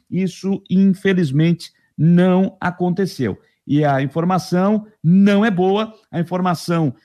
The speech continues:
não é nada interessante para o futebol feminino de Santa Catarina, de Santa Catarina, na matéria que foi publicada no S C C, da jornalista do S C C, Andriele Zambonin, que até há pouco, há poucos meses era assessora de imprensa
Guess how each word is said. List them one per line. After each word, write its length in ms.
não 140
é 60
nada 440
interessante 560
para 200
o 20
futebol 380
feminino 440
de 160
Santa 540
Catarina, 760
de 160
Santa 420
Catarina, 560
na 120
matéria 380
que 40
foi 100
publicada 640
no 200
S 220
C 120
C, 160
da 100
jornalista 640
do 100
S 160
C 120
C, 160
Andriele 480
Zambonin, 540
que 100
até 380
há 120
pouco, 500
há 100
poucos 360
meses 440
era 280
assessora 460
de 120
imprensa 600